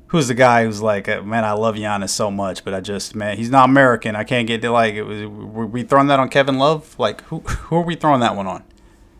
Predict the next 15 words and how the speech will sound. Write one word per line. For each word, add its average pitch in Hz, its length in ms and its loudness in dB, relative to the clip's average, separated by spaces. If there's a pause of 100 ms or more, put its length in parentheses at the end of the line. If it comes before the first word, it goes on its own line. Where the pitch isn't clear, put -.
(1040)
I, 120 160 -8
is 117 220 -6
there, 113 260 -2
is 107 220 -6
there 104 300 -4 (1400)
any 143 320 0
prominent 151 880 2
all-star 131 800 0
or 110 320 -6
sub - 320 -4
all-star 156 580 -2
that - 400 -12
talks - 720 -6 (2250)
about 147 240 2
America 147 600 0